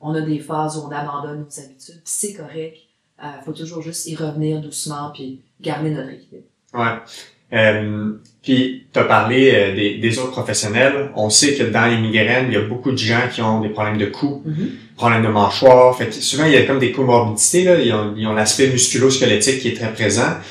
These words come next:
Speaker 2: Euh, la tête tient sur le cou, la
Speaker 1: Ouais.
Speaker 2: colonne cervicale, les muscles. Euh, il y a les nerfs du cou qui vont vers la tête. Il y a les muscles du cou qui s'attachent des épaules vers la tête. Fait qu'il y a beaucoup de, comment dire, de, de, d'interaction entre ces éléments-là.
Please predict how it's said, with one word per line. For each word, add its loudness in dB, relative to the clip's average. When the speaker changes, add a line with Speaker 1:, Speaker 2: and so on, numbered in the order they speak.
Speaker 2:
Euh, -2
la -4
tête 2
tient 0
sur 0
le 0
cou, 2
la 4
Speaker 1:
Ouais. 0
Speaker 2:
colonne 2
cervicale, 4
les 2
muscles. 2
Euh, 0
il 2
y 4
a 4
les 4
nerfs 8
du 0
cou -2
qui -2
vont 4
vers 6
la 4
tête. 4
Il 0
y 2
a 2
les 0
muscles 0
du -6
cou 0
qui -4
s'attachent 2
des 0
épaules 4
vers 2
la 0
tête. 4
Fait -6
qu'il -2
y 2
a -
beaucoup 4
de, 8
comment 4
dire, 6
de, 4
de, 0
d'interaction 6
entre 2
ces 4
éléments-là. 4